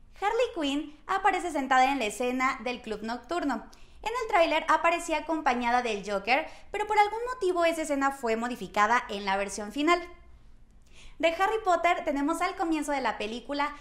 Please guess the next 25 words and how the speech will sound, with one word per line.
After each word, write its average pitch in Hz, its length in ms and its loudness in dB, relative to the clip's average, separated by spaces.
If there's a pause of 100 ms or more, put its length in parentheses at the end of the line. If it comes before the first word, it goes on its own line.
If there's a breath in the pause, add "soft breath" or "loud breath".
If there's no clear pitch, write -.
(160 loud breath)
el 254 180 -4
tren 320 240 4
que 302 140 -2
lleva 247 320 2
a 208 40 0
Hogwarts. - 680 -8 (1200 soft breath)
Freddy 427 240 0 (100)
Krueger 277 460 2
y 240 160 -4
Jason 240 400 -2
son 311 180 -2
uno 403 220 -2
de 403 100 0
los 302 140 -4
avatares 220 560 -2
que 220 100 -4
vemos 214 400 -6 (380 loud breath)
convirtiendo 415 600 2
en 320 120 2
monedas 247 520 0
durante 285 640 -2
una 208 240 -6
de 208 80 -2
las 233 240 -6
batallas. 349 560 -8